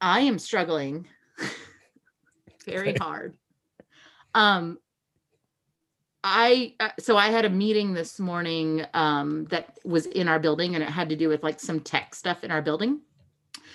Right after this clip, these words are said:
Speaker 1: And I spent three hours with another person, masked, distanced,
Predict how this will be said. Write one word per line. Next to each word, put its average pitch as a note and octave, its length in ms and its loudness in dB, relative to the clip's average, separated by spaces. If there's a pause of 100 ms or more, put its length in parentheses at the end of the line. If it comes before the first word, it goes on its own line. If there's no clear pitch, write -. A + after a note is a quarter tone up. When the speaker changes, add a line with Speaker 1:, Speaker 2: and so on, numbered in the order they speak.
(480)
Speaker 1:
And F3+ 140 4
I G3 180 6
spent G#3 360 0
three A3+ 400 4
hours E3 680 4
with F#3 260 -2
another E3+ 500 4
person, D3 480 -2
masked, G3+ 680 2
distanced, D#3+ 680 -2